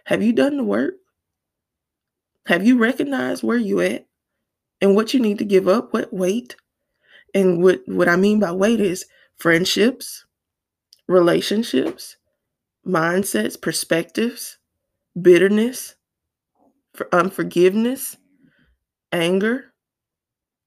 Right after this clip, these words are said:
all of that. All of that. Those are weights. And sin is, you know,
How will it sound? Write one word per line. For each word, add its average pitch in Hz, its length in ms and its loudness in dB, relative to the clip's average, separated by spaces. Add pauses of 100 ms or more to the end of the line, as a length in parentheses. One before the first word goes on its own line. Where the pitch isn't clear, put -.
(480)
all 208 260 0
of 262 120 -10
that. 220 360 -4 (1600)
All 214 280 0
of 185 80 -10
that. - 260 -12 (1160)
Those 202 240 -2
are 220 80 0
weights. 196 480 -6
And 180 180 -4
sin 233 500 -2
is, 175 300 -4 (380)
you 311 140 -2
know, 175 420 -2